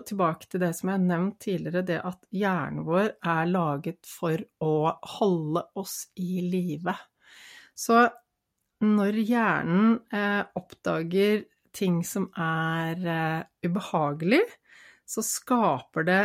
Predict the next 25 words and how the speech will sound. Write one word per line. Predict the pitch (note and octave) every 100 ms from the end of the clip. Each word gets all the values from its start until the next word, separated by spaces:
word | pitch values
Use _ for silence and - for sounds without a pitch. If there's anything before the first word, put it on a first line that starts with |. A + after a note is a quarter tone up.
| - G3+
masse, | G#3 A3+ B3+ - - - F#3 F#3+
masse, | G3+ G#3 G#3 - F3
masse | G3 - - -
stress, | - B3+ G4 - - - - _ -
og | G3 G3 G3
hjernen | G3+ F#3 D3+ D#3+ -
prøver | F#3+ D#3 D3 D#3 -
å |
få | - D#3 D3+
deg | D#3+
bort | E3+ -
fra | - - -
det. | F#3
Så | F3+
når | G3+
du | C#4+
har | - - - D3 D3+ F3+ A#3
ubehagelige | G#3 G#3+ F3+ D#3 D#3+ F#3+
tanker, | G#3 G3+ F3+ - G3 G#3+ - - - - - _ -
negative | A3 G#3+ A3 A3
tanker, | A3+ G3 F#3 F#3+ F#3+ F#3 F#3 F3+ - -
uhensiktsmessige | A3+ G#3+ F#3 F3+ F#3 F#3 G3
tanker | G3 F3+ F#3 F3
som | F#3+
skaper, | - - A3 F#3 D3+ - - F3 F#3 G3+